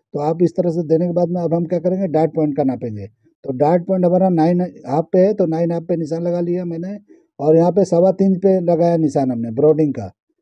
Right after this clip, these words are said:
जो center का होता है वो सवा तीन पे निशान लगाया मैंने। तो इस तरह से लगाना है। लगाने के बाद निशान को थोड़ा सीधा कर लेंगे और इस तरह से हो जाएगा। तो हम आगे बढ़ेंगे कि क्या करना है। तो देखिए हम एक यहाँ पे क्या करेंगे, दो इंच पे एक निशान लगाएंगे। तो थोड़ा नीचे ऊपर आप कर सकते हो, लेकिन मैं दो इंच पे लगा रहा हूँ।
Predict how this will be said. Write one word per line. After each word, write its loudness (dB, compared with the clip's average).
जो 6
center 2
का 0
होता 2
है 4
वो 2
सवा 2
तीन -2
पे 0
निशान 0
लगाया -2
मैंने। -10
तो -12
इस -4
तरह 2
से 2
लगाना 2
है। -8
लगाने 8
के 6
बाद 6
निशान 6
को 6
थोड़ा 4
सीधा 2
कर 4
लेंगे 4
और 2
इस 0
तरह 4
से 2
हो 6
जाएगा। 4
तो 0
हम 4
आगे 4
बढ़ेंगे 6
कि 0
क्या 2
करना 0
है। -2
तो 2
देखिए 4
हम 6
एक 4
यहाँ 6
पे 2
क्या 4
करेंगे, 2
दो 6
इंच 4
पे 4
एक 4
निशान 4
लगाएंगे। 2
तो 2
थोड़ा 6
नीचे 4
ऊपर 4
आप 2
कर 4
सकते 2
हो, 6
लेकिन 4
मैं 4
दो 6
इंच 4
पे 4
लगा 4
रहा -2
हूँ। -6